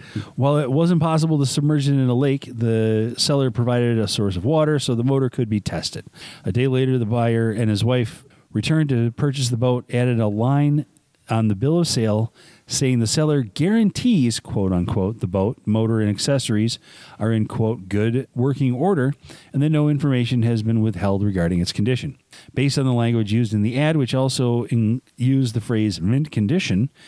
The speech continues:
and the additional lines on the bill of sale, the th-, seller thought that there was a case to be made for compensation. After his family's day on the lake was stalled, he spent roughly thirteen hundred dollars repairing the watercraft.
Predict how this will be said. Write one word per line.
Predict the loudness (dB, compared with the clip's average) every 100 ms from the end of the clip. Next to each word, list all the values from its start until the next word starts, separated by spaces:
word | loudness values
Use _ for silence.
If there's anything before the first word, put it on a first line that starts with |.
| -20 -6
and | -2
the | 0
additional | 0 0 0 2
lines | 0 0 0
on |
the | 0
bill | 0 0
of | 0
sale, | 0 2 0
the | -2
th-, | -4 -8
seller | -4 0 2 0
thought | 0 -2 0
that |
there | 0 0
was | 0
a | -2
case | -2 -2
to | -2
be | -2
made | 0 -2 -4
for |
compensation. | -6 -4 -4 -2 0 0 -2 -8 -16 _ -20 _
After | -4 -2 -2
his | -2
family's | 0 0 0 0 -4
day | -6 -2 0
on | 2
the | 2
lake | 0 0
was | -2
stalled, | -2 0 0 0 -2 -8 -16 -20 _
he | -2 -2
spent | 0 -2 -2
roughly | 0 -2 -2 -4
thirteen | -2 -2 0 0
hundred | 2 2
dollars | 2 0 0 -2
repairing | -2 0 0 0
the |
watercraft. | 0 0 -2 -4 -2 -2 -4